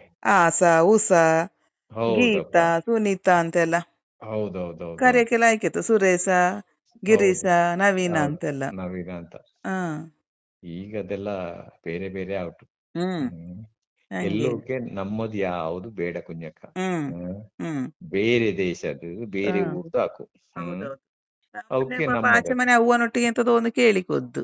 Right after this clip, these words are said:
Speaker 1: ಅವಕ್ಕೆ
Speaker 2: ಹಾ.
Speaker 1: ಬೆಚ್ಚ ಆತು. ಅವಕ್ಕೆ ಪಾಪ ನೆಂಪು, ನೆಂಪು ಮಾಡ್ರೆ ಮಾಡ್ರೆ ನೆಂಪೇ ಅದುಲೆ.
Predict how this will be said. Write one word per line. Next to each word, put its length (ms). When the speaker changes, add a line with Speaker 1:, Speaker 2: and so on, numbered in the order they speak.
Speaker 1:
ಅವಕ್ಕೆ 240
Speaker 2:
ಹಾ. 60
Speaker 1:
ಬೆಚ್ಚ 340
ಆತು. 180
ಅವಕ್ಕೆ 160
ಪಾಪ 280
ನೆಂಪು, 440
ನೆಂಪು 380
ಮಾಡ್ರೆ 360
ಮಾಡ್ರೆ 300
ನೆಂಪೇ 420
ಅದುಲೆ. 340